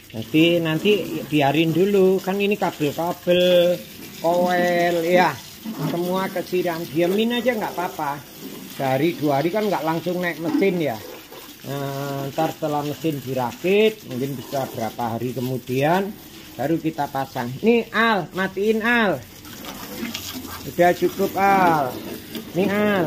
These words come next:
matiin. Nah, enak kan? Bersih gini. Tinggal besok kalau sudah kering kita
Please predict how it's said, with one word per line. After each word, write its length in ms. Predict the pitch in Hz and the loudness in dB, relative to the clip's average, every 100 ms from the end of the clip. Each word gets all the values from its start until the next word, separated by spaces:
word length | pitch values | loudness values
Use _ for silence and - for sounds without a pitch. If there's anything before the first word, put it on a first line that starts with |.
| 147 | -2
matiin. 840 | 151 160 156 185 190 185 175 147 143 - 156 - - - 311 - - - - - - - - - - - - - - - - - - - - _ - | -4 -4 -2 0 2 4 4 2 -4 -6 -6 -8 -12 -12 -6 -6 -8 -12 -14 -12 -10 -10 -10 -14 -14 -16 -16 -16 -16 -16 -16 -14 -12 -12 -16 _ -18
Nah, 920 | 98 92 92 92 95 98 - - - - - | -14 -12 -12 -14 -14 -14 -14 -14 -16 -16 -8
enak 220 | 107 123 | -6 -6
kan? 280 | 120 139 180 - - - - - - - - - - | -6 -8 -8 -12 -14 -14 -14 -16 -16 -16 -16 -18 -16
Bersih 400 | - 107 - 131 | -12 -12 -6 -6
gini. 320 | - 117 117 139 - - - | -4 -4 -4 -6 -14 -18 -10
Tinggal 420 | 117 117 107 107 | -6 -4 -2 -4
besok 760 | 104 101 - 135 127 131 131 151 - - - - - | -4 -6 -8 -6 -4 -4 -6 -8 -14 -18 -18 -16 -12
kalau 200 | 101 113 - | -10 -8 -6
sudah 400 | 139 - 101 92 | -8 -4 -4 -4
kering 400 | - 110 139 147 | -6 -4 -4 -4
kita 480 | 131 117 120 123 123 | -4 -6 -6 -6 -8